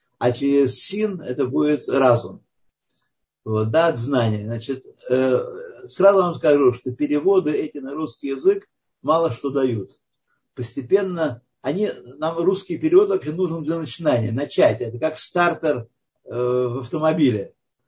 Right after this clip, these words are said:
Начать движение. Нужен русский перевод. Но потом, постепенно, постепенно, без насилия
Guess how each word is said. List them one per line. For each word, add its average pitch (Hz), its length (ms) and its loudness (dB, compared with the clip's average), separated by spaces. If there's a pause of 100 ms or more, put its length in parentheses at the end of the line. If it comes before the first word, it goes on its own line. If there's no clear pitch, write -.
(120)
Начать 147 420 2
движение. 110 720 -2 (460)
Нужен 127 320 -2
русский 127 340 -2
перевод. 110 540 -8 (300)
Но 117 100 -6
потом, 196 520 0
постепенно, 175 640 -4
постепенно, 185 720 -2
без 196 380 2
насилия 202 800 0